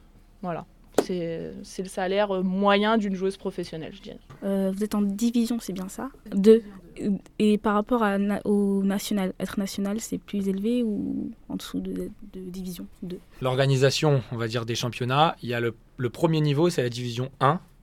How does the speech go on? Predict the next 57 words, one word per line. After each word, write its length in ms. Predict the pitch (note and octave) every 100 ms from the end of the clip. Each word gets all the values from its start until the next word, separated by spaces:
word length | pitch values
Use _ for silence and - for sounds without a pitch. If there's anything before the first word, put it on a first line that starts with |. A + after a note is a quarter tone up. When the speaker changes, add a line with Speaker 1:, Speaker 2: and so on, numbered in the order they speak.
| - - -
Speaker 3:
qui 80 | -
s'appelle 220 | A#2 A#2+
maintenant 240 | A#2 G#2+ A#2+
la 140 | A2+ -
L 180 | B2
F 60 | A2+
H. 320 | D3+ - - - - -
Juste 260 | A#2+ -
en 60 | C3
dessous, 140 | -
il 20 |
y 40 | B2
a 40 |
la 40 | A2
division 380 | A2 A2 A#2
deux, 300 | A2 A2 C#3+ G3+ - _
donc 160 | - -
la, 160 | G2+ G2+ -
dans 100 | G2+
laquelle 260 | G2+ G#2 G2+
on 40 |
joue. 180 | G2+ D3 - - - - -
Et 80 | -
après, 200 | G2 B2+
en 20 |
dessous, 140 | A2+ C3
il 80 |
y 20 | A#2+
a 40 |
la 60 | G#2+
nationale 440 | G#2 A2 G#2 G2
un, 200 | - C#3 E3
la 100 | B2+
nationale 400 | G#2+ G2+ A2 G2+
deux 260 | G#2 C3 C#3+ -
et 60 |
la 80 | A2
nationale 360 | G#2 - G#2 G2+
trois. 240 | - F#2 - - - - - -
Là, 60 | G2
il 60 |
y 20 | F#2+
a 40 |
cinq 300 | - D#3+ D3
niveaux, 440 | C#3 B2 C3+ C#3+ -
euh, 60 | G#2 G2+ G#2+
nationaux. 420 | A2+ A2+ B2 A2+ C#3 - - -
Il 40 | D3
n'y 40 |
a 40 |
que 100 | C#3+
la 120 | G3 F3
première 300 | - F3 D#3+
division 300 | D#3 C#3 A#2
qui 120 | B2
est 60 |
professionnelle. 580 | A2 A#2+ A2+ - B2 G3+